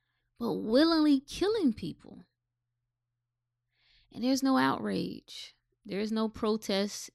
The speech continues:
in Washington. There is no social media campaign. Like, we will gather up people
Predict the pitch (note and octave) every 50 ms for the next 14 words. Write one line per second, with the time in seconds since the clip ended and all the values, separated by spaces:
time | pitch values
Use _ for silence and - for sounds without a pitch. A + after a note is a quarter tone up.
0 | _ - F#3+ F#3 F3 F3 F3 F3 F3+ - - G3 F#3+ F3+ - G3+ G3+ G3+ G#3+ A3
1 | - _ _ _ _ _ _ _ _ _ _ _ _ _ _ _ _ _ _ _
2 | _ _ _ _ _ _ - E3+ F3 F3 F3+ F3+ F3 F3 - - F3+ E3+ E3+ E3+
3 | E3+ - F3+ F3 E3+ F3 F3 - - F3+ E3+ - - F3 E3+ F#3 A3+ B3 B3 B3
4 | A#3+ A#3+ A#3 - - B3+ A#3+ A#3 A#3 A3+ - A#3+ A#3+ A#3+ A#3+ A#3+ A#3+ A#3 A#3 A#3
5 | A#3 A#3 - - - - - - - - F3+ F3+ E3+ - - F3+ F#3 A3 C4 D4
6 | E4 F4 D4+ D4+ C#4 C4+ B3+ G#3+ F3 D#3+ F3 G3 G#3 A3+ B3 D4+ C#4 D4+ D4 C#4
7 | C4+ C4 C4 B3+ - _ - - - B3 A#3 G#3+ - _ - - - - - -